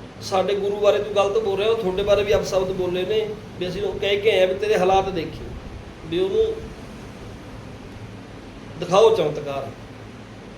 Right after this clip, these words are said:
ਐਵੇਂ ਦੀ ਗੱਲ ਚੱਲਣਾ, ਅਸੀਂ ਉੱਥੋਂ ਵਾਪਸ ਵੀ ਜਾਣਾਂਗੇ, ਉਹ ਸਾਨੂੰ ਫੇਰ ਟਿੱਚ ਨਾ ਕਰੂਗਾ। ਨਹੀਂ, ਸਾਡੇ ਅੰਦਰ ਗੁੱਸਾ ਇਹ ਚੀਜ਼ ਦਾ ਵੀ ਸਾਡੇ ਗੁਰੂ ਨੂੰ ਗਲਤ ਬੋਲਿਆ। ਚਲੋ ਭਾਈ, ਜਦੋਂ ਬਜ਼ੁਰਗ ਨਾ ਮੰਨੇ ਆ, ਗੁਰੂ ਅਮਰਦਾਸ ਜੀ ਕਹਿੰਦੇ, "ਚਲੋ ਕੋਈ ਨਾ, ਤੁਸੀਂ ਪ੍ਰਸ਼ਾਦਾ ਛਕੋ,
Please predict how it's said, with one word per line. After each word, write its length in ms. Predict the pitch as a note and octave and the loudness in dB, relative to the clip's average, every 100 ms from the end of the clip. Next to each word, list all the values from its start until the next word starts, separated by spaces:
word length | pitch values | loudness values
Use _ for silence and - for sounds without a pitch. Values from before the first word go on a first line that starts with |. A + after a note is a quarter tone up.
| - - F3 | -16 -4 0
ਐਵੇਂ 180 | G3 | 2
ਦੀ 120 | G3+ E3+ | 2 2
ਗੱਲ 140 | D#3 | 0
ਚੱਲਣਾ, 240 | F3 F#3+ | 0 2
ਅਸੀਂ 160 | G3 G#3 | 2 0
ਉੱਥੋਂ 160 | G3 G3 | -2 4
ਵਾਪਸ 300 | F3+ F#3 F#3 | 6 4 2
ਵੀ 120 | G3 | 0
ਜਾਣਾਂਗੇ, 320 | G3 G3+ A3 | 2 4 6
ਉਹ 140 | A3+ | 6
ਸਾਨੂੰ 200 | G3+ G3+ | 4 0
ਫੇਰ 180 | E3+ F#3 | 2 0
ਟਿੱਚ 160 | F#3 F#3 | 0 0
ਨਾ 100 | E3+ | 0
ਕਰੂਗਾ। 340 | D#3+ D3+ C#3+ | 0 -2 -4
ਨਹੀਂ, 960 | A#2+ - - - - - - - - E3+ | -6 -10 -14 -16 -16 -16 -14 -14 -6 0
ਸਾਡੇ 340 | F#3 F#3 G3 | 2 2 2
ਅੰਦਰ 240 | G3+ F#3+ G3+ | 0 0 -2
ਗੁੱਸਾ 400 | F#3+ - F#3+ D3+ | -2 2 2 2
ਇਹ 240 | D3 D3 | 0 -4
ਚੀਜ਼ 180 | E3 D#3+ | -6 -2
ਦਾ 100 | E3 | 0
ਵੀ 100 | F3 | 0
ਸਾਡੇ 220 | F3+ F#3+ | 0 0
ਗੁਰੂ 220 | F#3 F3+ | 0 2
ਨੂੰ 180 | F#3+ F#3 | 2 6
ਗਲਤ 260 | G3+ A3+ D4+ | 6 6 2
ਬੋਲਿਆ। 280 | D3 B2+ B2 - - - - - - - - - - - - - - - - - A3 G3+ F3+ E3 | 2 -2 -4 -8 -10 -10 -12 -12 -10 -10 -8 -10 -10 -10 -10 -12 -10 -10 -8 0 2 4 2 0
ਚਲੋ 180 | E3+ F#3 | 2 0
ਭਾਈ, 200 | F#3 G#3 | 0 0
ਜਦੋਂ 160 | G3+ G3+ | 4 4
ਬਜ਼ੁਰਗ 320 | F#3 F#3+ F#3 | 4 2 2
ਨਾ 200 | F3+ F3 | 4 4
ਮੰਨੇ 300 | F3+ F3+ F3+ | 4 4 4
ਆ, 60 | |
ਗੁਰੂ 300 | F3+ F3+ F3+ | 4 2 2
ਅਮਰਦਾਸ 360 | F3 F3 F3 F3 | 2 2 0 0
ਜੀ 60 | E3+ | -2
ਕਹਿੰਦੇ, 180 | F3+ | -2
"ਚਲੋ 140 | F#3 F#3 | -2 -4
ਕੋਈ 260 | F3+ E3+ | -4 -4
ਨਾ, 100 | E3 | -2
ਤੁਸੀਂ 160 | E3 F3+ | 0 0
ਪ੍ਰਸ਼ਾਦਾ 380 | F3+ D3+ D#3+ E3+ | -2 -4 -2 -2
ਛਕੋ, 440 | D#3+ D#3+ A3 A3+ | -2 2 2 2